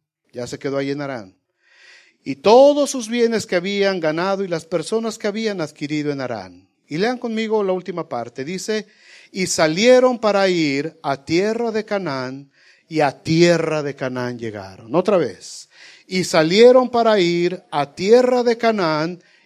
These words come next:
y a tierra de Canaán llegaron". ¿Cuántas millas les quedaban? Cuatrocientas. Abraham ya no era un jovencito para ese entonces. Perdió muchísimo tiempo en Harán esperando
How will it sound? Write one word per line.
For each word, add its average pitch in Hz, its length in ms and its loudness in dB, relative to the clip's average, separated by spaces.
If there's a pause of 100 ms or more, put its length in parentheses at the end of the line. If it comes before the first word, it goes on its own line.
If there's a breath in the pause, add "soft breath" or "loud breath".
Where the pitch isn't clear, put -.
y 180 140 2
a 151 240 2
tierra 214 560 4
de 202 120 0
Canaán 160 500 -2
llegaron". 113 520 -4
¿Cuántas 220 360 4
millas 233 260 4
les 202 140 0
quedaban? 208 580 2 (480 soft breath)
Cuatrocientas. 160 1200 -4 (2000)
Abraham 185 380 2
ya 208 100 2
no 208 100 0
era 208 80 4
un 208 80 0
jovencito 180 720 0
para 160 200 0
ese 156 120 -8
entonces. 139 800 -10 (320 soft breath)
Perdió 190 480 4
muchísimo 226 1160 -2
tiempo 233 520 0
en 202 120 -4
Harán 208 320 0
esperando 202 720 0